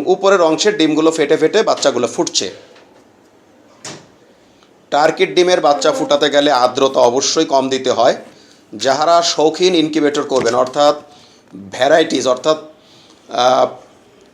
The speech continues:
বিভিন্ন জাতের যে শৌখিন মুরগিগুলো রয়েছে, যথা সেব্রাইট, ব্রাহ্মা, এই জাতীয় বিভিন্ন ধ-, ধরনের যে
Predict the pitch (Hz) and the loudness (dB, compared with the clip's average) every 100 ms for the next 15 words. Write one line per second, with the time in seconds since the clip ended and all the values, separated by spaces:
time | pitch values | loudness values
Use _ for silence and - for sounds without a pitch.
0 | _ _ - 131 156 175 185 180 170 156 | _ _ -18 -2 0 2 0 0 2 0
1 | 147 156 147 151 147 135 147 139 143 143 | 2 0 0 0 0 -2 -2 -2 -2 -2
2 | 139 135 131 135 131 135 123 120 - _ | 0 2 2 2 0 -2 -4 -6 -16 _
3 | _ _ _ _ _ - 123 127 135 135 | _ _ _ _ _ -6 -2 -2 -2 -2
4 | - 143 139 131 131 127 127 - - _ | 0 0 0 0 2 2 0 -8 -12 _
5 | _ _ _ _ _ _ _ 110 107 127 | _ _ _ _ _ _ _ -16 -2 0
6 | 135 131 127 120 120 - _ - _ _ | 2 2 2 0 -2 -12 _ -20 _ _
7 | _ _ _ _ _ _ _ _ _ _ | _ _ _ _ _ _ _ _ _ _
8 | _ _ - 147 143 143 147 147 143 156 | _ _ -4 -2 0 0 0 0 0 -2
9 | 180 180 170 143 139 123 135 143 139 135 | -2 -2 -2 -2 -2 -2 0 0 0 -2